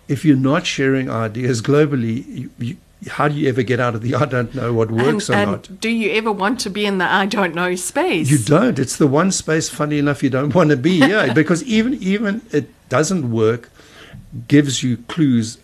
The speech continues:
Speaker 1: in terms
Speaker 2: As
Speaker 1: of
Speaker 2: to
Speaker 1: how to
Speaker 2: why.
Speaker 1: respond. Be-,
Speaker 2: Yeah.
Speaker 1: why didn't it work? What do I need to do to adjust it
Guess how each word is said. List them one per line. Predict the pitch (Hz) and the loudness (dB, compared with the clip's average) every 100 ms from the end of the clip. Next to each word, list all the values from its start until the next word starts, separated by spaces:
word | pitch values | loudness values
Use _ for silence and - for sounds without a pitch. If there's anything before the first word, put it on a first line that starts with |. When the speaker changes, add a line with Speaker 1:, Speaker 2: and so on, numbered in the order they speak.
| - - _ _ - | -20 -20 _ _ -8
Speaker 1:
in | 120 110 | -6 -2
terms | 139 214 | -2 0
Speaker 2:
As | 110 | -2
Speaker 1:
of | 113 | 0
Speaker 2:
to | |
Speaker 1:
how | 127 | 0
to | 127 | 2
Speaker 2:
why. | 123 | 0
Speaker 1:
respond. | 120 - - 185 110 110 | 0 -2 -2 -2 -2 -4
Be-, | 113 | -6
Speaker 2:
Yeah. | 98 98 104 | -6 -4 0
Speaker 1:
why | 127 180 | 2 2
didn't | 143 135 | 0 -2
it | 127 113 | -2 -2
work? | 117 117 117 | -4 -4 -4
What | 120 | -4
do | 151 131 | -2 -2
I | |
need | 120 117 - | -2 -4 -8
to | |
do | 110 117 104 | -8 -8 -6
to | 107 | -8
adjust | 101 107 104 | -8 -8 -10
it | - | -10